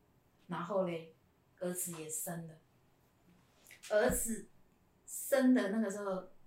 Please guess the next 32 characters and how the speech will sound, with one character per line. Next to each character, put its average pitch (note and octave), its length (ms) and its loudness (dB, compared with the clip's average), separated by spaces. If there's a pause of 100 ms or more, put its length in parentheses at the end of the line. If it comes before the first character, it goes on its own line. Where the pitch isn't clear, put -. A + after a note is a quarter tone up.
(240)
三 A3+ 460 4 (120)
大 G3 240 4
家 F3 280 0
医 F3+ 100 -4
院， F3+ 180 -4
我 E3 60 -6
没 F#3 120 -4
有 G3+ 120 0
踢 G3+ 280 -10
馆 - 280 -10
了， D#3 80 -12
三 A3+ 320 2
大 G#3+ 240 0
家 G3+ 300 -6
医 G3+ 100 -8
院 G3 240 -8
都 G3 100 -8
说 F#3+ 240 -10 (400)
会 G#3 220 -8
唐 E3+ 240 -10
氏 F3+ 280 -8
症， - 300 -10 (120)
叫 G3 180 -10
他 F#3+ 160 -6
放 F#3 240 -8
弃 F#3 200 -8
那 F3 120 -8
个 F3+ 140 -14
孩 - 260 -18 (100)
子， - 220 -14 (480)
就 G3 140 -6
是 F#3+ 260 -6